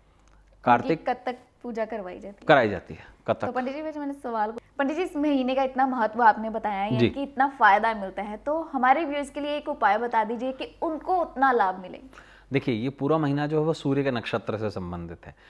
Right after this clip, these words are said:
Speaker 2: जी।
Speaker 1: और इस महीने में ये खासियत क्या है कि सूर्य की परसेंटेज कम हो जाती है।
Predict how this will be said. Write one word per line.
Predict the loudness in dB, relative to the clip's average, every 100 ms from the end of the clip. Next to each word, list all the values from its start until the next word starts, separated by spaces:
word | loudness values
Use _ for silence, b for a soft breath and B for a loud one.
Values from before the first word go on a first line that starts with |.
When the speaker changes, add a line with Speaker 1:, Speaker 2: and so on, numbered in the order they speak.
| -16
Speaker 2:
जी। | -14 0
Speaker 1:
और | 6 6 6 0
इस | -2
महीने | 0 2 2
में | 2 0 0 b b b 0
ये | 0
खासियत | 6 4 6 0 2
क्या | 2 2
है | 0
कि | -4
सूर्य | -10 -4 2 4 4
की | 2
परसेंटेज | 0 0 0 0 0 0
कम | -6
हो | -6
जाती | -10 -14 -18
है। | -20